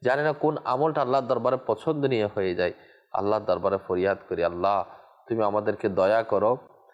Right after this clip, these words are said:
আমাদেরকে পাপিষ্ঠদের অন্তর্ভুক্ত করিও না। আল্লাহ, তুমি আমাদেরকে মেহেরবানি করে আমাদেরকে বিনা হিসেবে, আল্লাহ, তুমি আমাদেরকে ক্ষমা করো।"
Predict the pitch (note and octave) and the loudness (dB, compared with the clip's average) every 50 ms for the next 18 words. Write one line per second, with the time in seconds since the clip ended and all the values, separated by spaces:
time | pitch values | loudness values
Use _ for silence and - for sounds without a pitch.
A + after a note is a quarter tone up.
0 | _ _ _ _ - G2 G2+ G#2+ A2+ A2+ A#2 A2 - A#2 A2 - - G#2 G#2+ - | _ _ _ _ -4 -2 0 0 0 0 -2 -2 0 -4 -4 -2 -4 -4 -4 -4
1 | C3+ B2+ - - - C3 C3 B2+ A2 F#2+ F#2 G2+ G2 - G#2+ A#2+ C3+ B2 - - | -6 -6 -2 -2 -2 0 2 2 2 2 0 0 -2 -4 -2 -2 -4 -6 -4 -6
2 | A#2+ G#2+ - F#2 F#2 F#2 F2+ E2+ F2+ F2+ F2 F2 - - F#2+ F#2+ G2+ G2+ F#2 F2 | -4 -2 0 0 0 0 0 0 -2 -4 -4 -8 -10 -8 -4 -2 0 0 0 -2
3 | - - - - - - _ _ _ - - G2+ G2+ F#2+ F#2+ F#2+ F2+ F#2+ G2 - | -4 -10 -20 -20 -20 -20 _ _ _ -6 -2 0 0 0 0 -2 -2 -4 -8 -10
4 | - G2 F#2 F#2 F2 F#2+ F#2+ F#2+ F2+ F#2+ F2+ F2+ F2 - - E2+ E2 E2 E2+ F2+ | -10 -8 -8 -6 -4 -4 -4 -2 0 0 -2 -2 -4 -6 -6 -4 -4 -4 -4 -6
5 | F2+ E2 E2+ E2+ - F2 E2+ G2+ A2 A#2+ A#2 A2+ G2+ - - F2+ F#2 F#2+ F#2 F#2+ | -8 -8 -8 -10 -10 -4 -2 -2 0 0 -2 -2 -4 -4 -2 0 0 0 0 -2
6 | F#2 - F2+ F2+ F#2 F2 F2 F2 F2 - - - - - F#2+ G2+ G#2+ G#2+ - - | -4 -4 -4 -2 -2 -2 -2 -4 -4 -6 -8 -8 -6 -4 -4 -2 -2 -4 -2 -2
7 | F#2 F2+ F#2+ | -2 -2 -2